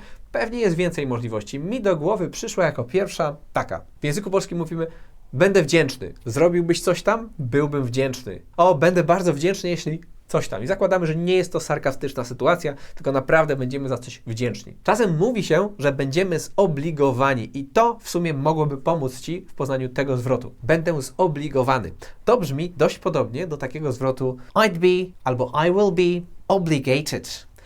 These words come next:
Mamy dwie wersje. Obligated. Ktoś może teraz usłyszał: „Jak to? Obligated? Jakie obligated? Przecież mi mówili o obliged”. Obliged. Tak to mniej więcej brzmi.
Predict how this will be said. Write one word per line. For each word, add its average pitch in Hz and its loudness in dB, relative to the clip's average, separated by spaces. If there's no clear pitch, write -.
Mamy 190 2
dwie 151 4
wersje. - 4
Obligated. 180 2
Ktoś 208 -6
może 214 -2
teraz 175 0
usłyszał: 151 -6
„Jak 165 -2
to? 98 -10
Obligated? 139 -2
Jakie 117 -4
obligated? 131 -2
Przecież 135 -10
mi 160 0
mówili 185 -2
o 135 2
obliged”. 120 -4
Obliged. 131 -4
Tak - -14
to 147 -6
mniej 143 -4
więcej 127 -4
brzmi. 135 -6